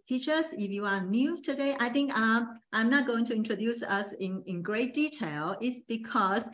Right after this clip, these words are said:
I think some teachers know us for the last four days already, three days. And if you don't know, here we are. I'm Catherine Shi. I'm the academic director for Happening Mexico and Central America.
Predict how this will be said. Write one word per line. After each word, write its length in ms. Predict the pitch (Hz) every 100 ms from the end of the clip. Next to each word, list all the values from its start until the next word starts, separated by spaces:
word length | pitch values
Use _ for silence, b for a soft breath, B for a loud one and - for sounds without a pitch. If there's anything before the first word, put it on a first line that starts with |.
| B B
I 80 | 196
think 180 | 226 226
some 180 | 220
teachers 360 | 220 220 226 214
know 260 | 208 233 247
us 300 | 175 185 - _ -
for 160 | 185 175
the 100 | 170
last 320 | 180 196 -
four 240 | 254 247
days 340 | 247 220 180 180
already, 500 | 160 175 214 285 285 - -
three 180 | 240 254
days. 400 | 170 165 247 240 - _ _ -
And 320 | 196 196 196 -
if 120 | 175
you 140 | 175
don't 280 | 175 196 208
know, 320 | 233 311 381 - - _ -
here 220 | 147 147
we 160 | 143 175
are. 320 | 269 269 - - _ -
I'm 220 | 185 196
Catherine 460 | 202 269 277 285 285
Shi. 320 | 277 277 285 -
I'm 360 | 190 190 190
the 180 | 185 180 -
academic 440 | 190 190 190 185
director 580 | 170 170 190 - 302 311 302
for 220 | 208 220 220 B _ -
Happening 540 | 147 170 180 233 240 - _ _ _
Mexico 500 | 156 143 180 196 208 -
and 180 | 196 196
Central 320 | 175 175 165
America. 640 | 156 160 196 220 269 285